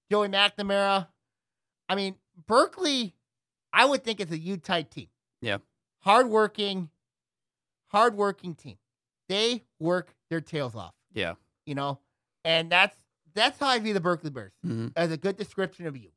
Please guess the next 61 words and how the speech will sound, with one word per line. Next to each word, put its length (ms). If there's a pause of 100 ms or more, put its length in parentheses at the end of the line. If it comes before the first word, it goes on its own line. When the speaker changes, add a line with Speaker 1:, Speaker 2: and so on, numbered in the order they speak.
(120)
Speaker 2:
Yeah. 180 (400)
And, 200
Speaker 1:
Mm-hmm. 520
Speaker 2:
and 100
in 60
high 160
school 200
basketball, 460
that's, 540 (380)
that's 180
a 40
team 240
that 80
can 200
win 140
some 160
games. 360
And 140
like 120
Speaker 1:
Yes. 60
Speaker 2:
you 80
said, 220
they're 100
kind 220
of 100
a, 240
kind 180
of 80
an 120
under 260
the 100
radar 360
team 360
Speaker 1:
Yes. 320 (100)
A 20
Speaker 2:
that 60
you 60
Speaker 1:
lot 100
of 60
Speaker 2:
could 60
look 120
Speaker 1:
people 100
Speaker 2:
at. 60
Speaker 1:
don't 260
give 220
Berkeley 400
a 80
lot 280
of, 220 (400)
they 80
don't 240
talk 320
a 40
lot 200
about 260
this 160
team. 220
They 120
really 340
don't. 340 (120)
And 360